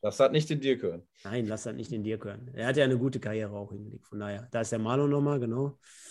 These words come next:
Speaker 2: Und da packt der Marlon dem Kevin von hinten an die Schultern.
Speaker 1: <laughs>
Speaker 2: Aber das lassen wir mal. Genau, und was haben wir hier noch Schönes? Gehen wir nochmal rein. Ja, da macht der Kevin nochmal Stimmung im Ahlenblock. La-, sollen wir reinhören?
Speaker 1: Tatsächlich.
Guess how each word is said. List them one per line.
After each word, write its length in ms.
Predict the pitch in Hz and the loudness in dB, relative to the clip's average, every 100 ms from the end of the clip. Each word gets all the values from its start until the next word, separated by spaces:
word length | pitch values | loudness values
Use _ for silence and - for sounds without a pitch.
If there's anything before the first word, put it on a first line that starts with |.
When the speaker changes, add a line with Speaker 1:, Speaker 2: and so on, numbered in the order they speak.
| - - | -18 0
Speaker 2:
Und 240 | 151 151 | 6 8
da 220 | 147 147 151 | 10 8 8
packt 280 | 151 147 | 6 2
der 60 | 127 | 4
Marlon 280 | 127 139 131 | 4 4 4
dem 140 | 123 | 2
Kevin 320 | 120 139 139 | 0 0 0
von 140 | 120 120 | 0 -2
hinten 220 | 143 156 | -2 -2
an 140 | 123 | -2
die 80 | 113 | -4
Schultern. 680 | 107 147 165 165 160 160 156 _ _ - - - _ _ _ - | -2 0 0 -2 -4 -4 -6 _ _ -20 -20 -20 _ _ _ -12
Speaker 1:
<laughs> 540 | 151 180 160 - - _ - - | -6 -6 -6 -10 -12 _ -20 -6
Speaker 2:
Aber 440 | 127 131 135 131 | 0 2 4 4
das 200 | 127 117 | 2 2
lassen 220 | 123 131 | 0 0
wir 60 | 117 | 0
mal. 240 | 110 143 143 | 0 -4 -2
Genau, 200 | - 143 | 2 4
und 60 | 123 | 4
was 120 | 123 | 4
haben 100 | 131 | 4
wir 80 | 131 | 4
hier 120 | 147 | 4
noch 180 | 202 202 | 2 0
Schönes? 440 | 190 202 262 - _ _ _ - | 0 0 -2 -6 _ _ _ -2
Gehen 100 | 135 | 2
wir 60 | |
nochmal 180 | 131 120 | 6 6
rein. 160 | 104 107 | 4 2
Ja, 160 | 107 | 2
da 80 | 104 | 2
macht 180 | 107 120 | 2 2
der 80 | 113 | 2
Kevin 220 | 127 127 | 4 6
nochmal 160 | 120 113 | 4 2
Stimmung 380 | - 170 147 | 4 6 6
im 100 | 117 | 6
Ahlenblock. 580 | 113 151 151 110 107 - _ _ _ _ _ _ - - - - - | 2 2 4 2 0 -4 _ _ _ _ _ _ -20 -20 -20 -20 -8
La-, 560 | 139 156 156 151 156 143 | -2 2 4 4 2 6
sollen 100 | 170 | 8
wir 100 | 175 | 10
reinhören? 440 | 147 220 285 - _ _ _ _ _ - | 8 6 4 0 _ _ _ _ _ -10
Speaker 1:
Tatsächlich. 480 | 90 90 92 87 | -8 -6 -6 -10